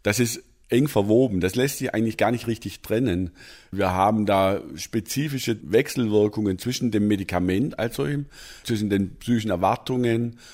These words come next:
und auch Medikamentenwirkungen gar nicht an der Stelle, wo die Symptome entstehen, sondern Medikamentenwirkungen vielleicht an den Stellen, wo der Placebo-Effekt entsteht im Gehirn.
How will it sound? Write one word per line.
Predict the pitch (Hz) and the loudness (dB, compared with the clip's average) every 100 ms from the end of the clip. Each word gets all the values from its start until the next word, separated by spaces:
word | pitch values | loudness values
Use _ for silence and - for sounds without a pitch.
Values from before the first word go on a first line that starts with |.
| - | -6
und | 110 117 | 2 4
auch | 117 | 6
Medikamentenwirkungen | 117 120 120 113 123 165 139 131 127 127 127 120 110 107 | 4 2 2 4 2 0 -2 2 2 2 0 0 0 0
gar | 107 117 | -2 0
nicht | 127 - | -4 -4
an | 107 | -2
der | 107 | 0
Stelle, | 107 - 113 110 85 52 73 | 0 0 0 0 -4 -14 -4
wo | 110 104 | 0 2
die | 98 | 0
Symptome | - 98 123 214 98 | -4 0 2 2 2
entstehen, | 98 - 101 101 | 0 2 2 2
sondern | 107 107 | 2 2
Medikamentenwirkungen | 101 104 104 104 110 98 110 110 | 2 0 0 2 2 2 0 0
vielleicht | 101 107 92 | -2 -2 -2
an | 92 | -2
den | 104 113 | -2 -2
Stellen, | - 104 95 | 0 2 2
wo | |
der | 90 | 0
Placebo-Effekt | 90 90 87 131 156 92 85 80 - | 0 -2 0 -2 0 0 -2 -6 -12
entsteht | - 73 - 80 | -6 -6 0 -2
im | 76 | 0
Gehirn. | 78 73 71 | -2 -2 -2